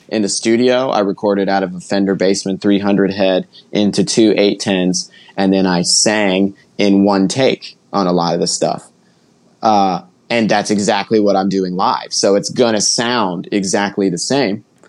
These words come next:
Um, so I've done it both ways now in my, or multiple ways now in my career. I've sang a record I didn't sing in the studio, which was one challenge. I've sang a record I did sing in the studio. That was im-, um, nearly impossible.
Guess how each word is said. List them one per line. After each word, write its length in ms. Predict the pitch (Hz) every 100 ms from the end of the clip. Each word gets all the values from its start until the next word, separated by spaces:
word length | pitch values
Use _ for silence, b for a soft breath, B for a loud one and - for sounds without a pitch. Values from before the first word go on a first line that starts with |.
| b b b b _
Um, 360 | 104 98 92 90
so 240 | - 131
I've 340 | 117 127 139 127
done 240 | 127 131
it 180 | 117 - _ _ _ _ - - -
both 460 | 123 120 127 127 120
ways 380 | 113 147 175 110
now 380 | 92 87 90 _ _ _ _ -
in 160 | 113
my, 280 | 104 98 92 -
or 160 | 110 107
multiple 560 | 110 139 214 113 98
ways 240 | 95 95 92
now 180 | 95 90
in 60 |
my 120 | 92
career. 380 | 87 92 92 85 -
I've 180 | 104 90
sang 260 | 139 139
a 60 | 147
record 380 | 139 143 139 127
I 100 | 117
didn't 200 | 127 120
sing 240 | 135 131
in 60 | 123
the 80 |
studio, 560 | 113 - 123 117 110 120
which 240 | 120 110
was 240 | 110 107 107
one 240 | 107 113
challenge. 580 | 107 107 98 107 123 - b b -
I've 180 | 104 101
sang 280 | 127 120
a 60 | 117
record 340 | 117 117 120
I 100 | 107
did 220 | 104 127 123
sing 240 | 123 113
in 80 | 107
the 80 | 101
studio. 420 | - 104 107 113
That 160 | 104
was 120 | 104 98
im-, 160 | 95 -
um, 220 | 110 104
nearly 380 | 110 117 110 107
impossible. 760 | 98 95 107 131 98 90 107